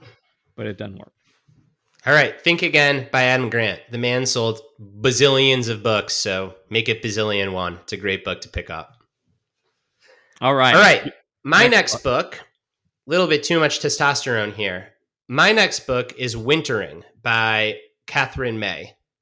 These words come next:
Speaker 1: All right. I'm actually in the middle of this one right now. So you're
Speaker 2: I know
Speaker 1: gonna
Speaker 2: why,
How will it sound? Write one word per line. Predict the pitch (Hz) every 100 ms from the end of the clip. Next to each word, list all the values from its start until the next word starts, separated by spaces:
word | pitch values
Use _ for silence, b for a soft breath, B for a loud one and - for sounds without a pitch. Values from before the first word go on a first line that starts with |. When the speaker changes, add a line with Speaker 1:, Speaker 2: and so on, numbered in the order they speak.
| _ _ _ _ _ _ _ _ _ _ _ _ _ _ _ _ _ _ _ _ 123
Speaker 1:
All | 147
right. | 107 113 143 - _ -
I'm | 139 165 165
actually | 139 135 - - 127 123 120 -
in | 123 117
the |
middle | 107 117 160 123
of | 104 92
this | 98 -
one | 107 101 104 _
right | 113 107
now. | 110 135 139 202 -
So | - 113 104 -
you're | 123
Speaker 2:
I | 120
know | 120
Speaker 1:
gonna | 120
Speaker 2:
why, | 175 143